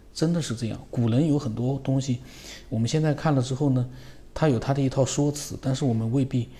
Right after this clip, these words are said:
会认同。就说这个鬼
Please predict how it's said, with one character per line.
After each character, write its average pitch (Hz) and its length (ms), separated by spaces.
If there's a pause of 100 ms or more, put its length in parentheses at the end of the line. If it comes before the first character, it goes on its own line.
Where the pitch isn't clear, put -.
(240)
会 127 460
认 170 160
同。 - 200 (1200)
就 143 120
说 139 140
这 135 80
个 135 100
鬼 95 400